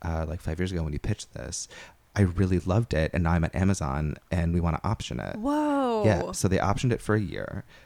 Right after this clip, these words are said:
Speaker 1: They didn't do anything with it. They, they
Speaker 2: Okay.
Speaker 1: optioned it for, I think, eighteen more months, and then they bought the <laughs> pilot.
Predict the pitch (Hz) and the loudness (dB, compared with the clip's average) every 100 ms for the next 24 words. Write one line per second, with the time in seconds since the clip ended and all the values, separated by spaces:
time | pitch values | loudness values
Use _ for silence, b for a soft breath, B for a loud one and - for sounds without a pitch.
0 | b _ - 95 92 90 78 76 76 73 | b _ -2 2 2 2 0 -2 -6 -6
1 | 76 - 82 - 117 - - 113 - - | -4 -4 -4 -2 -2 0 0 2 2 2
2 | 87 - 90 107 - 87 - - 101 90 | 2 2 -2 -2 -2 -6 -4 -2 0 0
3 | 78 62 52 - - - b b b - | -2 -4 -6 -8 -10 -12 b b b 0
4 | 92 90 85 73 73 - - - 123 - | 2 4 4 2 0 -2 -2 0 0 -2
5 | 87 - | -10 -12